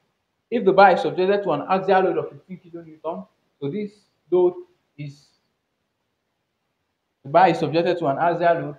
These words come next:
of, we have fifteen kilonewton here. Of course, we have fifteen kilonewton here.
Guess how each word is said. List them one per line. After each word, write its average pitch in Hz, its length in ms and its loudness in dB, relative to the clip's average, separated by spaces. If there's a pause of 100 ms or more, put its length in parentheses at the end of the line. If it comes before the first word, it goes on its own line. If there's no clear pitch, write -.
(100)
of, 139 140 -18 (160)
we 147 60 -2
have 147 160 -2
fifteen - 360 -20
kilonewton 151 600 -20
here. 139 180 -20 (1700)
Of - 60 -20
course, 143 380 -10 (560)
we 143 60 -4
have 143 200 -6 (140)
fifteen 160 200 -20
kilonewton 127 600 -14
here. 123 200 -14